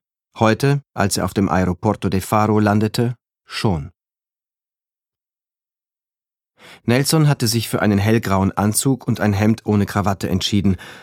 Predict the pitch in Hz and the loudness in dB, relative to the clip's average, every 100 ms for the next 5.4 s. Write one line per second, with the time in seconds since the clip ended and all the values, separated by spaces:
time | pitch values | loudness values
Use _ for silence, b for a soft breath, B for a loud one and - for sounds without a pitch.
0 | B B 104 113 147 - - 98 95 110 | B B -2 2 0 0 -2 0 2 0
1 | 110 110 113 110 104 76 76 - _ _ | 0 0 -2 -2 -2 -2 -8 -12 _ _
2 | _ _ _ _ _ _ _ _ _ - | _ _ _ _ _ _ _ _ _ -2
3 | 123 143 - 165 - 127 123 - 120 110 | 0 0 2 0 0 0 0 0 0 2
4 | 117 117 127 113 101 - - 104 92 82 | 2 4 2 0 -4 -4 -4 -2 -2 -4
5 | - 90 85 | -6 -4 -6